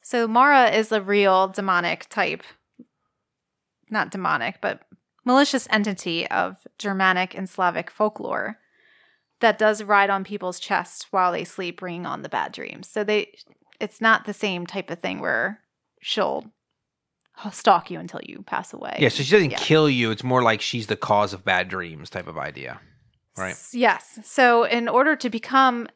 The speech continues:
Speaker 1: apparently in this folklore, it's not just one Mara.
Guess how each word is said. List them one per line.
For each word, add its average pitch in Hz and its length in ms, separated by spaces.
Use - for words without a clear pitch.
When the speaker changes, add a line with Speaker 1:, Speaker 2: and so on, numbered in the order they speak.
Speaker 1:
apparently 233 840
in 220 140
this 233 180
folklore, 190 600
it's 214 200
not 214 200
just 208 160
one 208 400
Mara. 220 480